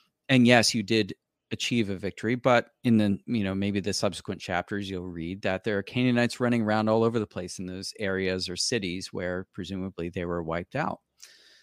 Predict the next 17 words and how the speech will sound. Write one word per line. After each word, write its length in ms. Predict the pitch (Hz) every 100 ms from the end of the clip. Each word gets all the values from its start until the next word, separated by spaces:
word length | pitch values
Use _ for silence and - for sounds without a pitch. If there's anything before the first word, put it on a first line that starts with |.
| _ _
Um, 360 | 131 107 98 98 _ _ _ _
so 260 | - 147 135
I, 60 |
th-, 100 | 135 -
I 60 | 151
think 160 | 175
Joshua 400 | - 123 127 127
recognizes 960 | 104 104 123 - 113 95 95 - - -
the 80 | -
complexity 920 | 101 - 120 143 - 101 92 113 _ _ _ _ -
of, 340 | 107 101 95 -
or, 80 | 135
or 140 | 127 113 110
recognizes 720 | 143 165 151 123 117 113 110
the 140 | 113
rhetorical 640 | 101 - - 151 147 - 110
nature 460 | 101 104 - -